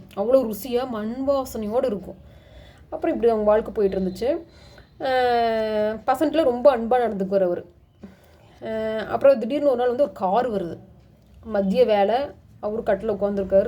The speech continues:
கார்ல இருந்து ஒருத்தர் இறங்கி வர்றாரு. பார்க்கறக்கே டிப்டாப்பா இருக்கிறாரு. அப்புறம் வந்து, "ரொம்ப தாகமா இருக்கு, தண்ணி கிடைக்குமா?" அப்படின்னு கேட்குறாரு.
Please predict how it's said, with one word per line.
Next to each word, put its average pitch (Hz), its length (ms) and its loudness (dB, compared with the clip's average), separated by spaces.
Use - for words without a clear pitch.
கார்ல 226 300 0
இருந்து 226 260 -2
ஒருத்தர் 190 140 -6
இறங்கி 196 260 2
வர்றாரு. 190 300 4
பார்க்கறக்கே 233 380 2
டிப்டாப்பா - 440 0
இருக்கிறாரு. 196 380 2
அப்புறம் 269 220 0
வந்து, 233 580 2
"ரொம்ப 202 180 -2
தாகமா 220 420 0
இருக்கு, 196 200 0
தண்ணி 202 240 0
கிடைக்குமா?" 196 380 0
அப்படின்னு 185 240 -4
கேட்குறாரு. 175 320 -6